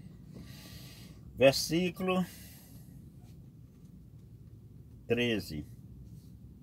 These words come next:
E os exaustores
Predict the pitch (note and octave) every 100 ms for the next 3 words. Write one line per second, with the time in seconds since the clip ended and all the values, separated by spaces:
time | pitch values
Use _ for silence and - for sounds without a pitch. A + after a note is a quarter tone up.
0 | - - - - - - - - - -
1 | - - - - - - - - - -
2 | - - - - - - - - - -
3 | - - - - - C#3+ F#3 G3+ G3+ F3
4 | E3 C#3 - - - A#2 D3 F3 D#3 F#2+
5 | D2 - -